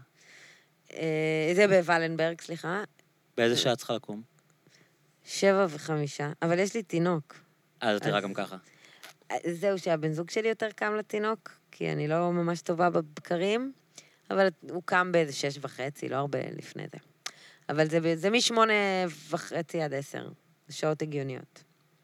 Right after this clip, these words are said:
Speaker 1: הרדיו. אבל זה מגניב, ר-, לא הייתי אף פעם, לא עשיתי אף פעם.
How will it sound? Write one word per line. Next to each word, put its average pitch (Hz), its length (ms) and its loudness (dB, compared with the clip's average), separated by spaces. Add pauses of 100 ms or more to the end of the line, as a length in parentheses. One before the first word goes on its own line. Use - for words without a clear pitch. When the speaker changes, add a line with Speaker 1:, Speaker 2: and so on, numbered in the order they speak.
(300)
Speaker 1:
הרדיו. 123 340 -10 (580)
אבל 165 80 6
זה 165 100 4
מגניב, 165 460 0
ר-, 143 80 0 (100)
לא 170 100 6
הייתי 196 280 4
אף 190 80 -6
פעם, 180 280 -4
לא 143 60 -4
עשיתי 165 280 -4
אף 175 120 -6
פעם. 165 220 -8